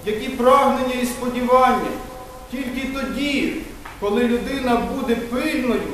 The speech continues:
і буде молитися, і як молитися,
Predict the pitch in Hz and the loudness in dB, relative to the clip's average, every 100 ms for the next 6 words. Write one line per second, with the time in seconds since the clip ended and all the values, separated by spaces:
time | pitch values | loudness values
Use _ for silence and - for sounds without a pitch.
0 | - 208 202 254 226 214 214 226 302 302 | -6 -6 -4 2 2 4 2 2 0 -2
1 | 226 - 151 - - - - - - - | -4 -4 -6 -8 -10 -14 -16 -16 -16 -16
2 | - - - 214 233 214 - 180 247 240 | -16 -18 -6 -2 0 0 -4 2 2 4
3 | - 226 220 190 170 - | 2 2 4 2 0 -4